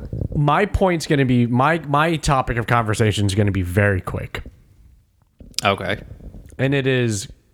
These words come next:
Speaker 1: or actually, okay, it's not a point. I guess it's a point I'm gonna make with a question.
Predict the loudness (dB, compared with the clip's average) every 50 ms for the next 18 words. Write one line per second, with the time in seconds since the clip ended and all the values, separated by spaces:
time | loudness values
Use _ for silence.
0 | _ _ _ _ _ _ _ _ _ _ _ _ _ _ _ _ -2 0 0 2
1 | 0 0 0 0 0 0 0 0 0 0 0 0 2 2 0 0 0 -4 -2 -2
2 | 0 0 -2 -2 -4 -2 0 0 2 0 0 -2 -6 _ _ _ _ _ -2 0
3 | 2 2 2 2 0 0 0 0 2 2 0 2 2 2 2 4 4 4 2 2
4 | 2 0 -2 -2 -2 0 0 0 0 0 0 0 0 0 0